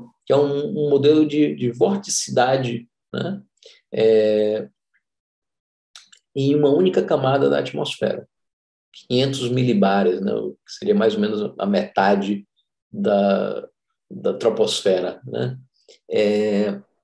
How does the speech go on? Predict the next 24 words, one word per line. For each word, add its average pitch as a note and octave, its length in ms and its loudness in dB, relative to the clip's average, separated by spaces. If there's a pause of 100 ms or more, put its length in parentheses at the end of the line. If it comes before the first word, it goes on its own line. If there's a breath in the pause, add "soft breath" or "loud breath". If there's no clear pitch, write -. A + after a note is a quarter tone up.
(240)
e, D#3+ 800 0 (360)
e G#3 220 -2 (300)
vejam B3 400 0
só, G3+ 480 0
né? E3+ 240 -4 (220)
Ah, A2+ 380 -4
eles - 180 -2
tiveram D#3+ 340 0
êxito - 520 2 (460)
na, G2+ 600 -4 (200)
nessas - 420 -6
primeiras A#2+ 480 2
previsões G#2 680 2
de, G2+ 280 -2 (200)
de G#2+ 140 -8
tempo, F2+ 380 -4
né? G2 100 0
De G2+ 160 -6
como A2+ 460 0 (280)
os - 220 -6
campos C3 500 0
de G2+ 220 0
geopotencial, G#2+ 1160 2 (200)
né? - 300 -14